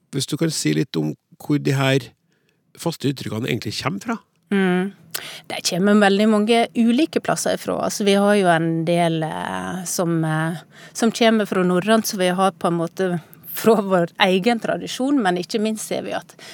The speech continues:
Speaker 2: veldig mange har, eh, felles opphav enten i, i Bibelen, eller det kan være ulike europeiske land, store kulturnasjoner som, eh, som vi har mange av uttrykkene våre fra.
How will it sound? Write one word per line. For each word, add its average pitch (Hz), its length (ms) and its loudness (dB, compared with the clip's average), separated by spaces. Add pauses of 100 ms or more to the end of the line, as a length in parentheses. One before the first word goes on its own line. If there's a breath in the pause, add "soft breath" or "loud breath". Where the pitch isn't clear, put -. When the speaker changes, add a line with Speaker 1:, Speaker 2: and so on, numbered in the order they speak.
(200 loud breath)
Speaker 2:
veldig 185 480 2
mange 180 400 0
har, 175 300 0
eh, 98 420 -6
felles 185 640 -4
opphav 175 420 -2
enten 180 460 -6
i, 160 420 -4 (560 loud breath)
i 165 200 -2
Bibelen, 247 840 0
eller 165 300 -4
det 180 140 -8
kan 269 180 -2
være 190 640 0
ulike 170 880 -4
europeiske 170 880 0
land, 165 320 -2
store 175 500 0 (120)
kulturnasjoner 170 1160 -2
som, 170 300 -2
eh, 160 140 -6
som 175 200 -4
vi 185 80 -4
har 175 200 4
mange 165 280 -2
av 175 120 2
uttrykkene 180 520 -8
våre 185 220 -6
fra. 185 540 -6